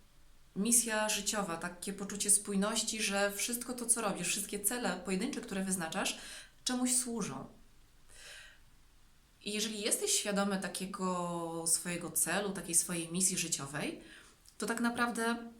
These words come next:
wszystkie inne działania temu podporządkowujesz, nabierają one określonego kształtu, sensu. Natomiast jeżeli działasz od drugiej strony, czyli nie mając tego poczucia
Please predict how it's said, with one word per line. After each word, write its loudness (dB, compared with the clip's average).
wszystkie 0
inne 0
działania 4
temu 0
podporządkowujesz, -2
nabierają 2
one 4
określonego 0
kształtu, -2
sensu. 2
Natomiast 4
jeżeli 0
działasz 2
od -2
drugiej 2
strony, 0
czyli -2
nie 2
mając 4
tego 0
poczucia 0